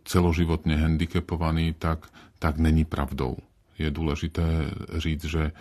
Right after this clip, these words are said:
a i ty nejzávažnější duševní poruchy jako schizofrenie,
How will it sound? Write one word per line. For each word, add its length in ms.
a 400
i 200
ty 220
nejzávažnější 880
duševní 420
poruchy 380
jako 280
schizofrenie, 800